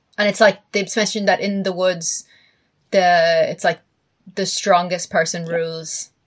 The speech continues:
Speaker 1: the woods, and it's implied that the Weaver is at the top of the food chain.
Speaker 2: Yeah, and Rysand even says about how he tried to, to trick Amarantha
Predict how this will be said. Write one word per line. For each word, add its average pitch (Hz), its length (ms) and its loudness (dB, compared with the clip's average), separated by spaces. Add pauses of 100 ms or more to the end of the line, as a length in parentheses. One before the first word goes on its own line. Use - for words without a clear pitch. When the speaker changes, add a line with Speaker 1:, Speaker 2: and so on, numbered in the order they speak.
(220)
Speaker 1:
the 180 100 -10
woods, 165 340 -4
and 165 100 -6
it's 151 140 -10
implied 151 380 -4
that 151 140 -18
the 165 60 -10
Weaver 156 300 -8
is 147 160 -8
at 165 60 -20
the 165 100 -20
top 165 220 -12
of 160 80 -18
the 160 80 -20
food 143 240 -12
chain. - 260 -14
Speaker 2:
Yeah, 220 360 4
and 220 260 0
Rysand 233 580 4
even 214 240 0
says 196 300 4
about 185 240 4
how 185 180 2
he 190 140 -2
tried 190 400 2
to, 180 320 -2
to 185 120 -6
trick 202 280 2
Amarantha 180 800 -2